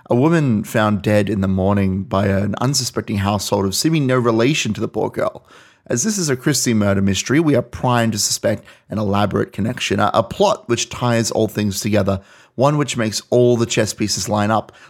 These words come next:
like ducks for Mister Bantry to shoot. What's truly fantastic about the novel is the contrast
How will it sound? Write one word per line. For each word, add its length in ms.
like 360
ducks 420
for 140
Mister 320
Bantry 420
to 120
shoot. 440
What's 180
truly 500
fantastic 600
about 220
the 60
novel 340
is 160
the 80
contrast 800